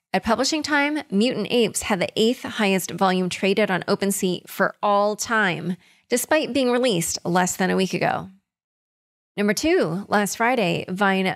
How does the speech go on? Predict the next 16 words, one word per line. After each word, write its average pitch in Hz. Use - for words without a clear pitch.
founder 190
Dom 180
Hoffman 208
dropped 202
an 214
eight 262
thousand 349
piece 202
N -
F 196
T 240
collection 180
dubbed 175
Loot 285
for 233
Adventurers. -